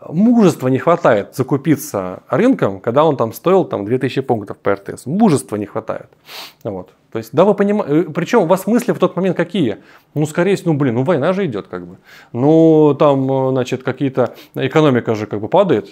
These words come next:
да, там, санкции же впереди. Вот там же санкции в декабре, когда ввели, как-то все напряглись, я, э, так смотрел, по форумам, по крайней мере. Все говорили: «Нет, ну, блин, ну, нет, это щас, ну, <laughs> вот». И, э, рынок вырос, соответственно.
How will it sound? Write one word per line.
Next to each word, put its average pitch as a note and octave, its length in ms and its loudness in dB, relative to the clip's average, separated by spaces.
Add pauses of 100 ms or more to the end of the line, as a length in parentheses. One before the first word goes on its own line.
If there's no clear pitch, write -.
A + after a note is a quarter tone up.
да, B2+ 140 0
там, G2 260 -8 (120)
санкции A3 480 2
же A#2 100 -4
впереди. B2+ 320 0
Вот F#2+ 120 -6
там B2 100 0
же A#2+ 80 -6
санкции G#3 380 -2
в B2 40 -8
декабре, D3 320 -2
когда G#2+ 220 -6
ввели, G3+ 320 -4 (300)
как-то C#3 220 -6
все E3+ 140 -6
напряглись, E3 460 -2
я, G3 80 0
э, C3+ 300 -8
так - 160 -6
смотрел, G#2+ 400 -6
по - 140 -12
форумам, F#2 400 -6
по G#2 100 -8
крайней F#2+ 260 -10
мере. F2+ 240 -16 (420)
Все - 200 -2
говорили: C#3 320 4
«Нет, B2+ 520 0
ну, C3+ 240 2
блин, A2+ 280 -2
ну, A#2+ 120 -4
нет, A2+ 320 -4
это A2 220 -6
щас, A2+ 420 -4
ну, A2 120 -12 (320)
<laughs> A#2 80 -12 (1700)
вот». - 420 -6 (360)
И, B2+ 120 -2 (100)
э, G#2+ 300 -2
рынок C3 300 -2
вырос, G2+ 240 -6
соответственно. - 520 -16